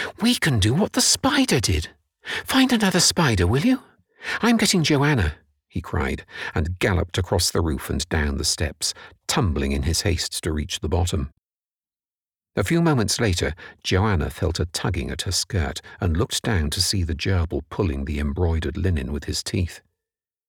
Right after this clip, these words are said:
She smiled. "I don't suppose you know how we can reach the master, do you, little one?"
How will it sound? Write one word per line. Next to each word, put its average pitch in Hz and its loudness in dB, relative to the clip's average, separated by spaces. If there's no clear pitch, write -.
She - -6
smiled. 85 0
"I 110 0
don't 160 0
suppose 127 -2
you 156 0
know 110 2
how 117 -2
we 120 0
can 117 -2
reach 127 -2
the 123 -2
master, 131 -2
do 139 0
you, 143 0
little 143 -4
one?" 175 2